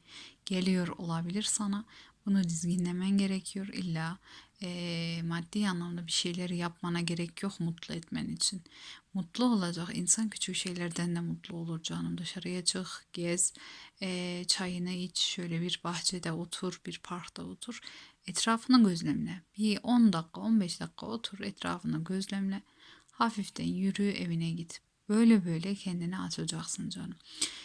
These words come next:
Şimdi şöyle bir durum var. Bir haksızlık var. Ee, bir diz çökülmüş. Ee,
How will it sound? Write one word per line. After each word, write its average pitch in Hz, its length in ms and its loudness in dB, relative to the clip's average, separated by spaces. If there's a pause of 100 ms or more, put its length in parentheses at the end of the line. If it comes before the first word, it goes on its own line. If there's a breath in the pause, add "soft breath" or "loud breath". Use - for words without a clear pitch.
(140 loud breath)
Şimdi 254 380 8
şöyle 226 320 4
bir 214 160 4
durum 208 260 0
var. 170 160 0
Bir 175 100 0
haksızlık 180 840 -2
var. 214 440 -2
Ee, 175 340 -4
bir 175 220 -4
diz - 380 10
çökülmüş. 180 720 -2 (540 loud breath)
Ee, 170 960 -2